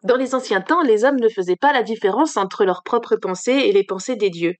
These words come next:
Les anciens chamans, animistes, les tribus qui vivaient en harmonie avec la forêt et la nature avaient en commun de recevoir constamment des messages des esprits environnants.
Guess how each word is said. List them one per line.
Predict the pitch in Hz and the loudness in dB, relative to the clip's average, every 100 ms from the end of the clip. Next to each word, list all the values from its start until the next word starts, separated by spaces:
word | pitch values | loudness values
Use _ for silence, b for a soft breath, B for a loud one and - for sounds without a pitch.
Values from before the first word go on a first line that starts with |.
| B B B B B | B B B B B
Les | 214 208 | 0 2
anciens | 214 214 208 | -2 -2 -4
chamans, | 196 180 226 254 240 | -2 -2 2 2 2
animistes, | 208 190 196 226 269 - - | -2 -4 -2 2 0 -2 -16
les | 196 180 | -6 -6
tribus | - 202 226 | -2 -2 -2
qui | 233 190 | -2 -6
vivaient | 180 180 | -2 0
en | 196 | 0
harmonie | 190 185 196 214 220 | -2 -2 0 2 2
avec | 170 160 | 2 -2
la | 175 | -6
forêt | 170 202 220 | 0 2 4
et | 208 | 4
la | 175 | 2
nature | 165 156 226 247 247 | -4 -4 0 -2 -2
avaient | 190 240 202 | -2 -2 -4
en | |
commun | 170 170 190 220 | -6 -2 0 2
de | 180 | 0
recevoir | 175 - 190 190 190 | 0 0 0 0 -2
constamment | - 254 - 180 170 - | -6 -8 -4 -2 -2 -4
des | 185 190 | -2 0
messages | 185 - 226 | 0 0 -2
des | 190 175 | 0 -2
esprits | 175 - - | -4 -8 -4
environnants. | 196 170 185 175 170 | -2 -2 -4 -6 -10